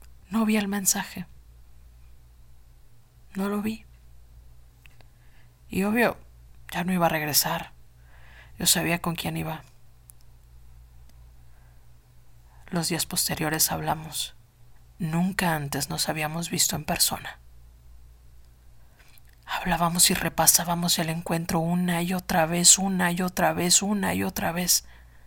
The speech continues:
Eso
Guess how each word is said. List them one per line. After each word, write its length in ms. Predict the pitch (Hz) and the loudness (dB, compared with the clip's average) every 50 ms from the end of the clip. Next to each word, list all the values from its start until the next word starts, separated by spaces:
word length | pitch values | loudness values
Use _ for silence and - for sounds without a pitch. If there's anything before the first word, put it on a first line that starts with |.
| - - - - - - - - - - - - - - - - - - - - - - - - - - - - - - - - - - - - - - - - - - - - - - - - - - - - - - - - - - - - - - - - - - - - - - - - - - - - - - - - | -20 -20 -20 -20 -20 -20 -20 -20 -20 -20 -20 -20 -20 -20 -20 -20 -20 -20 -20 -20 -20 -20 -20 -20 -20 -20 -20 -20 -20 -20 -20 -20 -20 -20 -20 -20 -20 -20 -20 -20 -20 -20 -20 -20 -20 -20 -20 -20 -20 -20 -20 -20 -20 -20 -20 -20 -20 -20 -20 -20 -20 -20 -20 -20 -20 -20 -20 -20 -20 -20 -20 -20 -20 -20 -20 -20 -20 -20 -10 -6
Eso 440 | - 156 - - - 165 160 175 | -2 2 2 2 2 2 -2 -8